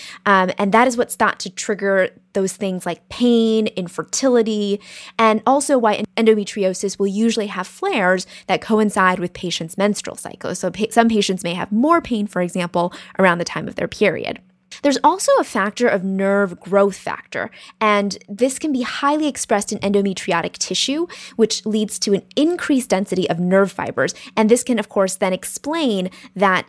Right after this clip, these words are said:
increased sensitivity and pain, and can also explain the central sensitization or the lowering of the threshold of pain in patients who have endometriosis. Um, and if this sounds unfamiliar to you, go ahead and go back to our chronic pain episode to remember what all of those things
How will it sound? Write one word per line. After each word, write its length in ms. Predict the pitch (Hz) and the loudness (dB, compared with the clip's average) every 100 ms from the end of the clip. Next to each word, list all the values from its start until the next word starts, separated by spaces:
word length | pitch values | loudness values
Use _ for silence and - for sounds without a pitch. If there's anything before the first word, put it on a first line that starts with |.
| _ | _
increased 540 | 233 240 - 214 - | 0 0 -2 -6 -2
sensitivity 680 | 220 196 196 - 185 185 180 | -2 -2 -4 -6 -6 -4 -4
and 180 | 175 175 | -6 -10
pain, 500 | - - 214 254 330 339 - - - | -14 -6 -2 -2 -4 -10 -18 -12 -2
and 120 | 240 | 0
can 140 | 240 220 | 0 2
also 340 | 233 247 269 | 2 2 0
explain 680 | 233 - - 208 190 190 180 - | 0 -2 -6 -4 -2 -2 -4 -4
the 80 | 196 | -2
central 540 | - 220 - 214 190 | 0 0 2 2 0
sensitization 1040 | - 214 196 190 170 302 392 349 180 175 - | -2 -4 -4 -8 -4 2 2 0 -4 -6 -2
or 100 | 196 | 0
the 120 | 190 | 2
lowering 440 | 185 233 247 208 | 4 6 6 4
of 80 | 180 | -4
the 80 | 185 | -12
threshold 480 | - 302 302 - - | -8 -8 -6 -6 -8
of 100 | - | -12
pain 320 | - 175 170 - _ | -12 -10 -12 -14 _
in 100 | 185 | -10
patients 440 | 196 180 185 175 - | -8 -6 -6 -8 -8
who 80 | |
have 340 | 170 - 185 185 | -10 -2 -2 0
endometriosis. 920 | 170 165 151 - - - - - - - - - - | -4 -6 -8 -10 -8 -8 -6 -8 -8 -12 -18 -12 -2
Um, 180 | 196 190 | 0 2
and 100 | 240 | 2
if 100 | 247 | 2
this 140 | 349 | 2
sounds 240 | 359 320 262 | 2 0 2
unfamiliar 640 | 247 285 277 254 240 208 190 | 0 0 2 2 2 2 -2
to 160 | - | -4
you, 200 | 175 180 180 - | -4 -4 -6 -2
go 80 | - | 2
ahead 160 | 285 349 | 2 2
and 40 | |
go 100 | 285 | 0
back 200 | 233 202 | 0 -4
to 100 | - | -6
our 60 | 190 | -6
chronic 320 | 214 185 185 | -4 -4 -6
pain 280 | - 190 208 | -8 -6 -4
episode 500 | 240 254 262 302 311 | -6 -6 -2 -2 -2
to 140 | - | -2
remember 360 | 185 185 196 202 | -2 0 2 2
what 180 | 185 - | 0 -2
all 180 | 190 190 | -2 -2
of 80 | 180 | 0
those 220 | 107 185 | -2 -4
things 260 | - 226 | -8 -12